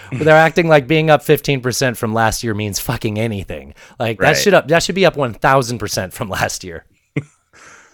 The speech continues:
Speaker 2: So most, most corporates that I'm, I'm aware of are actually not even using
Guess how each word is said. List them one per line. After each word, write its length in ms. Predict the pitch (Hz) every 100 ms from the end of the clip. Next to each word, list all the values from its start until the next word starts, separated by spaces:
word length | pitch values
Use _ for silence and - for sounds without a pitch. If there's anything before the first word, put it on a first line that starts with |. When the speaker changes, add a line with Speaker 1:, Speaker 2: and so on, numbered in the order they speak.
| _ _
Speaker 2:
So 200 | - 135
most, 300 | 143 165 170 _ - - - -
most 280 | 123 143 -
corporates 540 | - 151 147 123 - -
that 100 | 113
I'm, 220 | 104 101 -
I'm 320 | 92 92 82 _
aware 400 | 98 92 104 101
of 260 | 87 85 78
are 200 | 76 90
actually 300 | 98 - 101
not 160 | 98 98
even 240 | 92 85
using 560 | 80 98 95 85 78